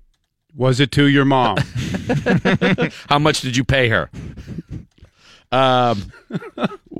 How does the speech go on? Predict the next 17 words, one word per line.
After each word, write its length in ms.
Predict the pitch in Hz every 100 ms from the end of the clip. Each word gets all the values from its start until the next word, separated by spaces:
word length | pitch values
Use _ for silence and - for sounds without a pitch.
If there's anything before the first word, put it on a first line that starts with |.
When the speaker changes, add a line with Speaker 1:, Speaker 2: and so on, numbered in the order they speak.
| -
Speaker 2:
uh, 360 | 127 123 123 123
Speaker 1:
This 260 | 127 - 285
is 140 | 277
the 180 | 151 165
craziest 760 | - 175 165 160 139 135 120
thing 180 | 139 127
Speaker 2:
Dude, 100 | 127
Speaker 1:
ever. 80 | -
Speaker 2:
this 180 | 151 117
is 140 | 135
what 180 | 147 147
they 180 | 143 139
Speaker 1:
'Cause 120 | 135
Speaker 2:
asked. 120 | 139
Speaker 1:
didn't 200 | 247 269
they, 260 | 240 226 180
didn't, 420 | 175 208 226